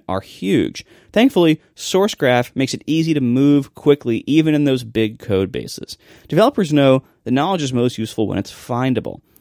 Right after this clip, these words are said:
Centralization is helpful, but given the fact that most companies store knowledge in multiple locations,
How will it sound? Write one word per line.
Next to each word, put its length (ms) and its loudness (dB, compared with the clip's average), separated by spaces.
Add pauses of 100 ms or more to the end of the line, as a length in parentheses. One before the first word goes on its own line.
(140)
Centralization 840 2
is 180 -4
helpful, 360 -6
but 140 -6
given 180 0
the 80 4
fact 220 -2
that 60 -4
most 260 0
companies 320 -2
store 240 0
knowledge 420 0
in 100 -2
multiple 460 -2
locations, 760 -4